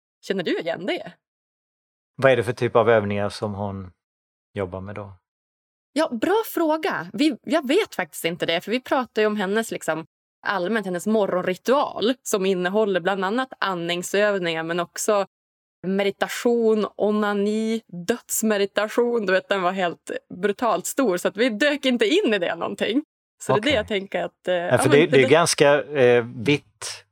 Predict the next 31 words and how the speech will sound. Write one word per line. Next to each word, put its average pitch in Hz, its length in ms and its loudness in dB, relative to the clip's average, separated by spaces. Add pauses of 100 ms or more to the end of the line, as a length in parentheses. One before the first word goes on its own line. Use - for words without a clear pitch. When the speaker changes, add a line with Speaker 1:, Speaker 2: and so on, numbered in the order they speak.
(120)
Speaker 2:
begrepp, 113 480 2
andningsövningar, 101 1040 -4 (260)
faktiskt. - 500 -8
Ja. 98 60 -14 (1120)
Som 139 400 0
Wim 131 180 4
Hof-andning 135 920 0
då, 120 200 6
eller 113 160 2
där 113 160 4
man 110 300 0
många 113 260 0
gånger 101 380 -2
sitter 107 320 -8
och 95 60 -4
hyperventilerar, 101 760 -4
där 101 80 -2
man 104 160 -4
andas 101 300 -4
väldigt 98 300 -4
kraftfullt. - 640 -4
Det 113 120 -2
är 120 40 2
ju 123 180 2 (140)
en 123 200 2
ytterlighet, 101 600 -4
och 107 180 -6
sen 98 180 -6
kanske 113 320 -4
då 107 220 4
en 98 400 -6